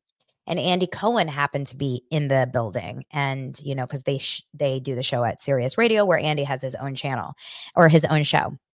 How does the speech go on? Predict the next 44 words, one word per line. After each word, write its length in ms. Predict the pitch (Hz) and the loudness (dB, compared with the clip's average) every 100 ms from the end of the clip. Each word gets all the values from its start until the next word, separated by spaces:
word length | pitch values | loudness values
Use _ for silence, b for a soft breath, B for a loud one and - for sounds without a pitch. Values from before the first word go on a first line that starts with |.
| _ _ _ _ _ _ - | _ _ _ _ _ _ 0
And 340 | 208 196 190 - | 2 2 0 -4
he 460 | - - - - 220 | -14 -18 -12 -4 -4
comes 440 | - 254 320 247 | 2 4 4 4
in 440 | 196 170 170 165 - _ _ - | 4 4 2 -4 -10 _ _ -2
and 340 | 180 165 160 - | 0 2 -2 -6
they 160 | 165 185 | 0 0
start 300 | - 196 180 | 4 4 4
talking 420 | - 202 - 302 | 2 0 0 -4
together. 380 | 165 147 135 139 | 0 0 2 2
And 100 | 156 | 2
I 80 | 165 | 2
guess 300 | 196 320 - | 0 -2 0
they 120 | 339 | 2
had, 180 | 320 294 | 2 0
like, 120 | 285 | 0
a 80 | 247 | 0
really 240 | 254 262 | -2 -2
nice 240 | 247 240 | -2 -4
exchange. 760 | 214 - - 208 190 82 - - B B B B | -6 -8 -4 -2 -2 -4 -10 -16 B B B B
I 80 | 220 | 2
just 180 | 349 - | 2 0
feel 180 | 302 294 | 0 2
like 180 | 277 | 2
this 140 | - 262 | 0 -2
is 120 | 247 | -2
so 340 | - - 226 | -2 2 4
sad 640 | 233 - - - - - - _ _ _ _ | 4 0 -4 -6 -8 -10 -18 _ _ _ _
because 200 | 190 208 | -4 0
I 80 | 220 | 0
do 220 | 196 247 | 2 4
actually 340 | 262 233 175 156 | 4 2 0 -2
think 220 | 156 143 | -4 -4
that 80 | 147 | -4
Andy 280 | 135 143 | -2 -2
really 240 | 139 139 143 | 0 0 0
likes 380 | 135 131 - - | -2 -4 -6 -4
Caroline. 480 | 170 160 165 160 | 0 0 0 -2
I 100 | 156 | -4
think 200 | 143 160 | -6 -8
that 100 | 143 | -10
Caroline 420 | - 139 139 139 135 | -6 -4 -4 -6 -8
was 140 | 123 | -8
such 200 | 151 | -8
an 80 | - | -8